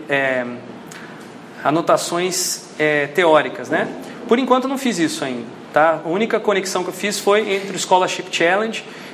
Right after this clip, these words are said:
e, é, a literatura sobre codificação criativa, que eu não vou explicar agora o que é, a gente já publicou, ou melhor, publicou, a gente enviou pra revisão um artigo sobre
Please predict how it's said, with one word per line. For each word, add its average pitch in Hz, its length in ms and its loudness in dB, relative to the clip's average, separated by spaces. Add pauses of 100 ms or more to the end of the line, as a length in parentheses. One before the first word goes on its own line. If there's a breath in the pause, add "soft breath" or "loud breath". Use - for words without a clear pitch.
(120)
e, 202 280 0 (100)
é, 165 80 4
a 170 200 6
literatura 185 540 0
sobre 196 220 -2
codificação 202 600 0
criativa, 196 520 0
que - 60 -6
eu 160 40 0
não 170 80 -2
vou 175 80 0
explicar 180 340 2
agora 170 200 2
o 175 40 -6
que 175 140 -2
é, 180 440 0
a 139 60 -2
gente 170 180 -2
já 175 80 4
publicou, 165 760 0
ou 156 60 -4
melhor, 147 180 2
publicou, 131 340 -8 (320 loud breath)
a 139 60 2
gente 156 300 0
enviou 160 200 2
pra 208 120 4
revisão 156 540 2
um 151 60 0
artigo 175 400 -4
sobre 139 520 -4